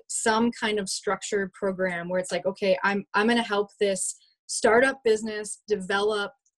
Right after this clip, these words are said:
a website f-, for the next six months. And that's all I'm going to focus on. And, and my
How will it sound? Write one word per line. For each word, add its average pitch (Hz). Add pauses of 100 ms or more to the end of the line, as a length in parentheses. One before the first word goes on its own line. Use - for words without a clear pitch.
(720)
a 196
website 190 (240)
f-, -
for 214
the 202
next 185
six 185
months. 185
And 196
that's -
all 214
I'm 202
going 196
to 185
focus 220
on. 226
And, 190
and 196
my 180